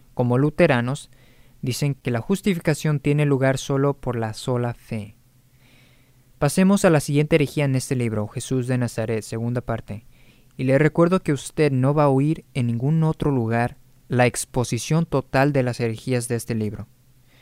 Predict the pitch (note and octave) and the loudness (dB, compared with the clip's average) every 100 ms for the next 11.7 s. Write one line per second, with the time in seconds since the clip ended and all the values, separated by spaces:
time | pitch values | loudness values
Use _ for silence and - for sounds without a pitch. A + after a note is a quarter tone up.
0 | _ _ _ _ _ _ _ B2 B2+ C3+ | _ _ _ _ _ _ _ -2 0 0
1 | F3+ D#3+ C3+ - C#3+ - C3+ B2 C3 D3 | 0 -2 -2 -2 0 0 -2 0 0 0
2 | - A#2 - A#2 A#2+ C3 - A#2+ C3 C3 | -2 -4 -4 -2 0 0 -2 0 2 2
3 | B2+ B2+ - B2 - A#2 G#2+ - B2+ G2+ | 0 -2 -2 -4 -2 -4 -4 -4 -4 -4
4 | - - _ _ _ _ - _ _ C3+ | -10 -20 _ _ _ _ -20 _ _ 0
5 | D3+ - - F#3 F#3 F#3 E3 C#3 - B2 | 0 2 2 4 4 4 4 2 -2 -2
6 | B2 B2 C#3 D#3+ D3 A#2+ B2+ C#3 C3+ - | 0 -2 -2 -2 0 0 0 0 -2 -4
7 | B2+ A#2 A2+ A#2 C3 B2+ D#3 D#3+ E3 E3+ | -4 -2 -2 -4 -4 2 4 4 2 0
8 | C#3+ B2 - B2 A#2 A2 A#2+ A#2+ G#2+ A2 | 0 -2 -2 -6 -6 -6 -6 -4 -4 -8
9 | - _ A#2 - B2 A2 - _ _ - | -18 _ -10 -6 -4 -4 -8 _ _ -12
10 | A#2 C3+ C#3+ C#3 B2+ - - B2+ A#2+ A#2+ | -6 -2 -2 0 -2 -4 -2 0 0 -2
11 | A#2 G#2+ G#2+ A2 A#2+ G#2+ | -6 -4 -4 -2 -4 -4